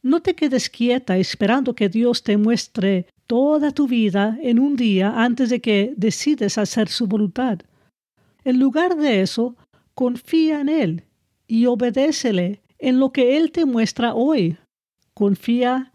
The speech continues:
en que Él te mostrará el siguiente paso. A medida que le obedezcas, Él continuará revelándote su voluntad, paso a paso,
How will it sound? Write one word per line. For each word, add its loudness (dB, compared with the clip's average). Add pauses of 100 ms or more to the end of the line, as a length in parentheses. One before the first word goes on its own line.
(120)
en -2
que 2
Él 2
te 0
mostrará 0
el -2
siguiente 0
paso. -2 (640)
A -2
medida 2
que 0
le 2
obedezcas, 0 (480)
Él 0
continuará 0
revelándote 0
su -2
voluntad, 0 (600)
paso 0
a -2
paso, -2